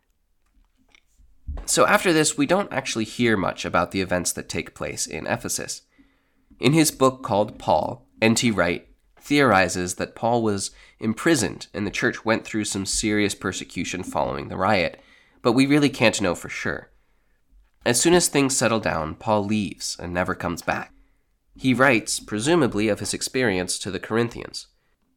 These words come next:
who he is traveling to visit after leaving Ephesus. In Second Corinthians one, verses eight through nine, Paul writes, "For we do not want you to be ignorant, brothers, concerning our affliction that happened in the province of Asia,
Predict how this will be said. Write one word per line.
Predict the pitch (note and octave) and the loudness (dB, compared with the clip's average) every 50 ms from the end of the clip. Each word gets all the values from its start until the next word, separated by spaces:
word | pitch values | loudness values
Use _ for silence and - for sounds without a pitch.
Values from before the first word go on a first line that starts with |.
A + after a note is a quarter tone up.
| _ _ | _ _
who | _ - B2+ | _ 0 0
he | A#2+ A#2+ A#2+ | 2 2 2
is | A#2 A2+ | 2 0
traveling | - - B2 G2+ G#2 A#2 A2+ A2+ A2+ | 0 2 2 2 4 4 0 0 0
to | A#2 | -4
visit | G#2+ A2 G2 F2 F2 E2+ D#2+ - - | -4 -4 -4 -2 -2 -4 -8 -2 0
after | F2+ F2 - - F2+ | 0 0 0 -2 -8
leaving | D#2+ D#2+ D#2 E2+ D#2+ - | -6 -6 -8 -8 -8 -6
Ephesus. | - - F#2+ - - - - - _ - - - - _ _ _ _ _ _ _ _ _ _ _ _ _ _ _ | -6 -8 -8 -8 -10 -12 -14 -14 _ -18 -18 -18 -20 _ _ _ _ _ _ _ _ _ _ _ _ _ _ _
In | - G2 G2+ | -6 -4 -2
Second | - - C3 A#2+ - D3+ B2+ | 2 2 2 2 2 0 -2
Corinthians | - - C3 A2+ G2+ - G2+ F#2+ F#2 F#2+ | 0 0 0 0 0 0 -2 -2 -2 -4
one, | G2 - A2+ G#2+ G#2 F#2 F#2 G2 | -2 4 6 6 6 6 4 0
verses | G2 - F2 F2 - F#2+ D#2+ - - | -2 -4 -4 -4 -4 -4 -6 -6 -6
eight | F#2+ F2+ - | -8 -8 -8
through | - - F#2+ F2+ | -8 -6 -4 -4
nine, | E2+ D#2+ - - - F#2 F#2 _ _ _ _ _ _ _ _ _ _ _ _ | -4 -4 -6 -8 -12 -12 -18 _ _ _ _ _ _ _ _ _ _ _ _
Paul | - - B2+ A#2 A2+ | 0 6 6 6 8
writes, | A2 A2+ G#2+ G2+ - - - - - | 8 6 4 4 4 2 0 -2 -2
"For | - - - - C3 | -4 -10 -4 -4 -2
we | C3 C#3 C3+ | 0 0 0
do | C3+ C3+ | 2 2
not | C3 C3 D3 F3 - | 2 2 0 0 -2
want | - G#2+ A2 - - | 0 0 0 0 0
you | G2+ G#2 | -4 -4
to | G2+ - G#2 | -2 -4 -2
be | F2+ G#2 - - - | 0 -2 -2 0 -2
ignorant, | G#2 F#2+ - F2 F2 D#2+ - - _ | -2 -2 -2 -4 -4 -4 -6 -8 _
brothers, | - D#2 - D2+ D#2 - - - | -8 -8 -6 -6 -8 -8 -8 -10
concerning | - - G2 F#2 - - A2 G2+ G2+ G2+ G2+ G2 | -10 -10 -8 -6 -4 -2 0 0 2 2 0 0
our | F#2+ F#2 | 0 0
affliction | F2+ - - - C#3 B2+ - - F#2+ E2+ E2 | -2 -2 -4 -8 -6 -6 -4 -8 -6 -6 -6
that | F2 F2+ - | -6 -6 -6
happened | - - G#2 G2+ - F2 E2+ F2 | 0 0 0 0 0 -2 -6 -4
in | F#2 F#2 | -4 -6
the | F2+ | -6
province | - - E2 D#2 D#2 E2+ F2 - | -6 -4 -4 -4 -4 -4 -10 -8
of | F#2+ F#2+ | -6 -2
Asia, | F#2 G2 F#2+ - - C2 - | -2 -2 -2 -2 -6 -10 -12